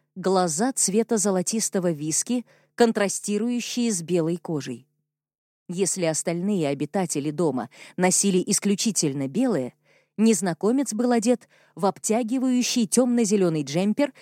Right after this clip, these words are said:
с треугольным вырезом и потертые джинсы. Такие персонажи обычно позируют на яхтах для рекламы парфюма Armani. "Я Конрад Айвори", —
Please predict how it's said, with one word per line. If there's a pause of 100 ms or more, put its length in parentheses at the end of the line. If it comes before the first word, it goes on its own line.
(180)
с
треугольным
вырезом (340)
и
потертые
джинсы. (680)
Такие
персонажи
обычно
позируют
на
яхтах (260)
для
рекламы
парфюма
Armani. (1080)
"Я
Конрад
Айвори", —